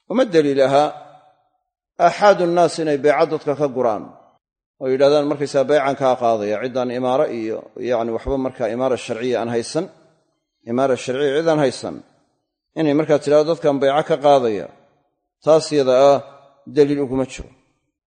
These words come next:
Xadiiska kun iyo lix boqol iyo koob iyo toddobaatan, dabcadaha qaarkoodna waa kun iyo lix boqol iyo shan iyo sagaashan.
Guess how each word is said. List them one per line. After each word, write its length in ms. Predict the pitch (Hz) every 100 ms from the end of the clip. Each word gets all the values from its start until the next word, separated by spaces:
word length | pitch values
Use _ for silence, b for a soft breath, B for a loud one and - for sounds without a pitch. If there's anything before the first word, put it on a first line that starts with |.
| _
Xadiiska 380 | 262 226 196 196 190
kun 160 | 202
iyo 100 | 190
lix 160 | 175 151
boqol 260 | 170 165 175
iyo 120 | 165
koob 200 | - 185
iyo 100 | 175
toddobaatan, 640 | 156 147 147 151 156 151 139
dabcadaha 400 | 143 147 170 156
qaarkoodna 560 | 151 151 139 156 143 143
waa 160 | 139
kun 180 | 131 165
iyo 100 | 139
lix 160 | 139 156
boqol 260 | 131 139 156
iyo 120 | 135
shan 180 | 127 143
iyo 120 | 127
sagaashan. 580 | - 120 120 120 127